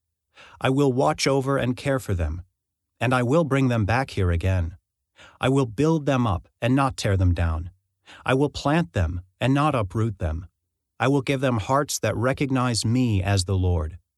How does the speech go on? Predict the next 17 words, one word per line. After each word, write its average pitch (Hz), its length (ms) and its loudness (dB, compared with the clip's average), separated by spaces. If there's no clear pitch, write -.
They 110 120 0
will 123 140 0
be 127 180 0
my 135 220 2
people, 107 520 -6
and 98 140 0
I 123 140 0
will 120 140 -2
be 120 140 -2
their 110 180 -2
God, 92 440 -2
for 120 160 -2
they 139 140 2
will 143 200 2
return 143 520 0
to 135 140 -2
me 131 320 0